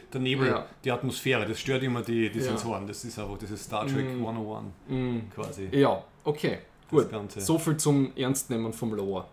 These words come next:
Speaker 2: Naja,
Speaker 1: <laughs>
Speaker 2: okay.
Speaker 1: Ähm, ja, also ich, ich, ich find, das, das Finale war dann, war dann recht ordentlich und das Finale war halt wirklich der Fanservice-Nerdgasm, wie man sich das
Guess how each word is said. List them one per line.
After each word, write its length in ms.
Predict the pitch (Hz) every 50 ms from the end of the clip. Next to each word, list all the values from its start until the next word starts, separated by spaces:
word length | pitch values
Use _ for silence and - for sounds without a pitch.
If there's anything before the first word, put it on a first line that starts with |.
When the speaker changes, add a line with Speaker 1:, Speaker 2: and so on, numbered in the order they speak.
| - -
Speaker 2:
Naja, 360 | 110 107 101 95 90 - 135 92 - -
Speaker 1:
<laughs> 180 | - 113 135 156
Speaker 2:
okay. 240 | - - - - 87 90 - - - - - - - - - - -
Speaker 1:
Ähm, 520 | 123 123 120 120 120 120 120 120 117 117 - - - - - - - - _ _ _ _ _ _ _ _ -
ja, 340 | 139 117 120 120 120 143 160
also 200 | 139 123 110 127
ich, 140 | 131 123 117 127 120
ich, 540 | 123 120 120 120 120 117 117 117 120 117 120
ich 140 | 123 120 -
find, 260 | - 131 127 - -
das, 160 | 123 110 - -
das 140 | 120 113 -
Finale 540 | - - 120 110 104 92 95 120 170 170 135
war 100 | 123 127
dann, 360 | 131 131 131 131 131 127 123
war 140 | 110 113 113
dann 140 | 117 120 117
recht 220 | 113 117 120 - - - - - - -
ordentlich 500 | - 110 110 113 113 113 127 143 151 -
und 100 | 135 110
das 120 | - 117 -
Finale 500 | - 127 113 104 98 104 117 131 123 113
war 320 | 113 117 117 117 117 113
halt 200 | 117 110 110 - 120
wirklich 260 | 117 - - - -
der 560 | - 120 117 117 117 113 113 113 110 107 - - - - - - - - -
Fanservice-Nerdgasm, 2000 | - - - 110 113 131 127 - - 120 117 117 113 120 120 110 - - - - - - 113 110 113 113 113 - - - 104 107 110 - 131 123 120 110 107
wie 80 | 113 117
man 120 | 117 117
sich 240 | 110 - - 110 -
das 300 | - 120 110 - -